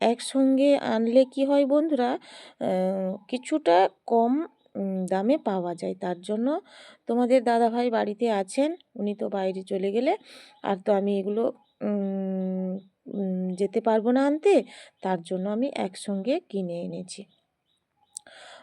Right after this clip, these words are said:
আর যতটুকু দরকার ততটুকু এনেছি। হ্যাঁ, তারপরে এটা দেখো একটা এই যে ব্যাগের জন্য যে আমি ব্যাগগুলো তৈরি করি, এই চেনটা কিন্তু ব্যাগের জন্য পারফেক্ট। তো এটা আমি এনেছি, দশ মিটার এনেছি। তো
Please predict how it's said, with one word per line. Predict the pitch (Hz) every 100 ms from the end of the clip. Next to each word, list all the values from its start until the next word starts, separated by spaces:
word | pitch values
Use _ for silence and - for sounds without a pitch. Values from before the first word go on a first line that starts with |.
| -
আর | - 180 180 175
যতটুকু | 185 175 208 226 262
দরকার | 269 262 254 -
ততটুকু | 440 262 226 220 214
এনেছি। | 214 196 180 185 254
হ্যাঁ, | 311 214 180
তারপরে | 214 214 214 254 247
এটা | 247 226
দেখো | 226 269
একটা | - 220 226
এই | 214 208 202
যে | 220
ব্যাগের | 190 196 196 233 226
জন্য | 226 214 208 196
যে | 202
আমি | 196 233
ব্যাগগুলো | 214 202 190 190 247 269
তৈরি | 233 220 214
করি, | 233 277 453 - - - -
এই | - 233
চেনটা | 220 214 202 214
কিন্তু | 220 254 269 330
ব্যাগের | 220 185 190 180
জন্য | 196 226 381
পারফেক্ট। | 226 190 170 - 180 170 _
তো | - 185 -
এটা | 202 196 214 202
আমি | 202 202
এনেছি, | 190 190 311
দশ | 285 202 180 -
মিটার | 190 180 214 214 220
এনেছি। | 202 180 175 - 190 - - - - _ 311
তো | 190 180